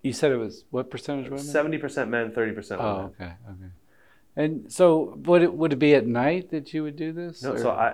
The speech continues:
Speaker 2: and now that I'm full-time, about a year
Speaker 1: Uh-huh.
Speaker 2: and a half ago, we went full-time,
Speaker 1: Yeah.
Speaker 2: uh, and I actually started streaming at six o'clock in the morning until about two P M or six A M to noon. Um, and so that actually has probably made my age demographic go up a little.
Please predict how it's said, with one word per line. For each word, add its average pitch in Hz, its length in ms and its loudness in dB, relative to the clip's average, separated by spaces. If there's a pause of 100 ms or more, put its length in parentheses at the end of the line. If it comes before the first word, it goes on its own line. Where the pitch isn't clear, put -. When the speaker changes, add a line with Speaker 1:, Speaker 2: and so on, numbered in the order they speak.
Speaker 2:
and 113 100 -6
now 120 220 4
that 170 140 4
I'm 143 100 2
full-time, 117 480 0
about 104 160 0
a 107 40 -2
year 113 120 2
Speaker 1:
Uh-huh. 127 80 0
Speaker 2:
and 117 80 -4
a - 20 0
half 110 140 0
ago, 110 240 0
we 104 100 -2
went 101 200 -2
full-time, 98 460 -4
Speaker 1:
Yeah. 110 100 -8 (140)
Speaker 2:
uh, 90 260 -4 (100)
and 101 100 -4
I 104 120 -2
actually 123 240 -2
started 110 280 0
streaming 107 280 -4
at 101 120 -8
six - 220 -10
o'clock 110 300 -2
in - 20 -4
the 101 80 -6
morning 95 460 -10 (640)
until 101 760 -2
about 92 360 -6 (100)
two 117 220 -6
P 107 280 -6
M 90 140 -4 (120)
or 92 140 -10
six - 340 -8
A 110 120 -2
M 101 140 -8
to 104 120 -12
noon. 92 480 -12 (580)
Um, 98 280 -8
and 107 120 -8
so 107 440 0 (140)
that 127 160 8
actually 151 260 6
has 123 120 2
probably 120 260 4
made 107 200 0
my 104 140 0
age 101 320 -4
demographic 98 500 -6
go 101 200 -4
up 104 200 -6
a 101 40 -2
little. 82 420 -10